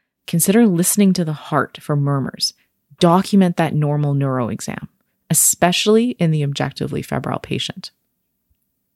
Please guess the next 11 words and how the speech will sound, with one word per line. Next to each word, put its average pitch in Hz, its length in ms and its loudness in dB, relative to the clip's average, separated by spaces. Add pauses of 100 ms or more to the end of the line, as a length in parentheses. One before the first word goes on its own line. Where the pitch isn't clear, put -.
Two 214 440 2 (120)
is 139 220 2
beware 147 1040 -2 (180)
of 143 120 -2
the 143 80 -6
patient - 380 -4
with 156 120 -8
the 147 60 -4
multiple 143 460 -2
return 135 400 -6
visits, - 460 -8